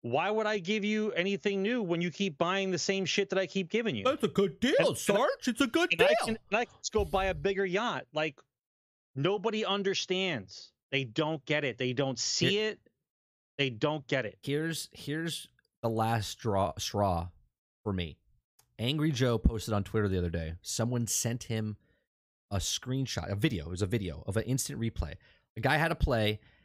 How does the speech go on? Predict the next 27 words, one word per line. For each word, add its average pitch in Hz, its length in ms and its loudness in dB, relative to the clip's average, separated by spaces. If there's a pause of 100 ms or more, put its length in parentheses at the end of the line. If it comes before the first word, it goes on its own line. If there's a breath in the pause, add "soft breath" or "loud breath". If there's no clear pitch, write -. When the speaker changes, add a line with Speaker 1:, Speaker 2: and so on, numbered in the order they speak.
(140 soft breath)
Speaker 2:
and 107 220 2
he 123 120 -4
did 135 140 2
instant 135 340 0
replay 120 220 4
and 113 180 4
noticed 180 380 4
something 123 520 2
in 110 120 0
the 104 80 2
background. 87 600 -2 (500)
Okay, 101 200 -2
he 104 140 -4
noticed 117 320 2
something 120 220 0
in 110 60 2
the 101 60 0
background. 87 440 0 (380 soft breath)
He 139 80 -4
zooms 156 560 4
into 196 220 2
the 151 100 0
background 117 580 0 (440 soft breath)
in 117 160 -2 (240)
Madden 220 480 2
twenty 277 480 2
twenty. 170 580 2